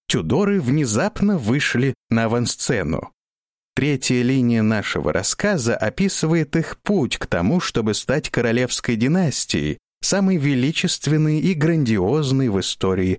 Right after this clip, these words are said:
Англии. Эта победоносная семья могла родиться только из хаоса и резни пятнадцатого века. И только продолжая проливать кровь, могла она удержаться на вершине.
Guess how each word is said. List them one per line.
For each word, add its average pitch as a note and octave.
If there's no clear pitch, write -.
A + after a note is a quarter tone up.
Англии. E2+
Эта F#2+
победоносная G#2+
семья A2
могла C#3
родиться E3
только F3+
из C#3+
хаоса C#3+
и B2+
резни A2
пятнадцатого A2
века. B2
И E2
только B2
продолжая C3
проливать G#2+
кровь, E3+
могла G2+
она D3
удержаться F#2+
на F2
вершине. E2